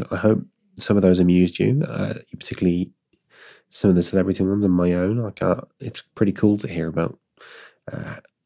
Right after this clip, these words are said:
how other people are weird. I always find that, like, because it's, it's to do with, like, your perspective on, on,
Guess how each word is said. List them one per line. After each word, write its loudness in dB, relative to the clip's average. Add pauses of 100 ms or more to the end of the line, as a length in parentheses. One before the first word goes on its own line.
(100)
how 0
other -4
people -6
are 0
weird. -4
I -2
always 0
find -4
that, -10
like, -8 (960)
because 2
it's, -4
it's -8
to 4
do 6
with, 4
like, -2
your -6
perspective -8
on, -6
on, -6